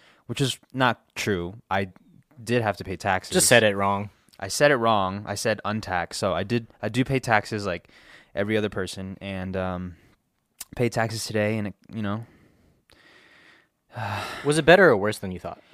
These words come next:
Speaker 1: It was, uh, a lot better than I thought for sure, but, um, it definitely taught me a lot for next year and what to do. So,
Speaker 2: Nice.
Speaker 1: you know, we're, we're learning as we go, you know.
Speaker 2: That could be its own video.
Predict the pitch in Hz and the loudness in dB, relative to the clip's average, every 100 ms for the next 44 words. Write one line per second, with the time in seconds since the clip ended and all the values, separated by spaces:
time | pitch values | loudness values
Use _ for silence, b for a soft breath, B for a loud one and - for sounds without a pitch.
0 | b b 143 160 147 165 151 139 170 143 | b b 2 2 8 10 10 10 10 10
1 | 127 139 143 143 - 143 131 120 107 - | 8 8 6 4 6 6 6 2 -2 0
2 | 107 110 143 175 _ _ 101 107 101 98 | 0 2 0 -4 _ _ _ 0 2 2
3 | 95 - - 92 90 82 82 - 87 90 | -2 -8 -8 -6 -4 -8 -12 -12 -10 -10
4 | _ - 113 110 117 107 - 95 95 98 | _ -4 -2 0 -4 -6 -2 -2 -2 -8
5 | 92 82 85 82 78 - - 90 87 95 | -8 -6 -4 -2 -4 -6 -8 -8 -4 -4
6 | 92 - - 117 117 90 85 - 85 78 | -4 -8 -2 2 2 0 -6 -8 -12 -10
7 | 62 - - - 67 53 _ B B 92 | -12 -14 -14 -10 -10 -12 _ B B -12
8 | 78 - - - 90 82 107 117 120 160 | -8 -10 -12 -14 -12 -12 -12 -12 -6 -2
9 | 190 202 196 180 180 160 170 107 87 85 | 0 2 2 0 -2 0 2 2 -2 -10
10 | 110 113 120 101 95 92 90 87 90 90 | -2 0 0 0 -2 -2 -4 -4 -4 -2
11 | 92 | -4